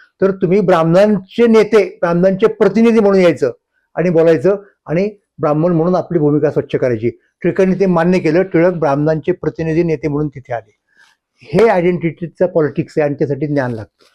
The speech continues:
आणि त्यांनी ब्राह्मणांच्या वतीनं आश्वस्त करण्याचा प्रयत्न केला सगळ्या बहुजन लोकांना की बुवा ब्राह्मणांची काही अशी राज्यतृष्णा नाही आहे,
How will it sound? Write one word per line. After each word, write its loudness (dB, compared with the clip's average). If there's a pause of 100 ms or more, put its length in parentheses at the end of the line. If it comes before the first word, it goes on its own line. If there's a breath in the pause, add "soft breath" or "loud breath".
(920 soft breath)
आणि -2
त्यांनी 2
ब्राह्मणांच्या 2
वतीनं 4
आश्वस्त 0
करण्याचा 0
प्रयत्न -2
केला 0
सगळ्या 0 (140)
बहुजन 0
लोकांना -4 (840)
की 0
बुवा -2
ब्राह्मणांची -2
काही 0
अशी -2
राज्यतृष्णा -4
नाही -2
आहे, -6